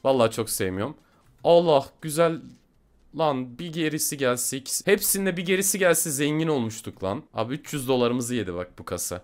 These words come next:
Şöyle bir şey yapalım mı? Bak yapmayalım bence değil mi? Para lazım. O zaman Fire and Ice. Bak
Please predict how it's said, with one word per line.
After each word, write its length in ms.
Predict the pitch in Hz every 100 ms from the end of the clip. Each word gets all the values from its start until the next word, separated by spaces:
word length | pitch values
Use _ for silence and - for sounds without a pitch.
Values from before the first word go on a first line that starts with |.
| -
Şöyle 320 | - 220 226
bir 60 | 202
şey 180 | -
yapalım 380 | 190 - 165 202
mı? 220 | 98 90 -
Bak 240 | 104 - -
yapmayalım 640 | 123 - 98 90 82 82
bence 320 | 85 85 90
değil 120 | 120 131
mi? 100 | 95
Para 260 | 110 107 101
lazım. 360 | 92 85 85 -
O 120 | 160
zaman 400 | 170 175 165 175
Fire 340 | 175 175 180
and 300 | 175 160 147
Ice. 80 | 110 - - - 95
Bak 200 | 95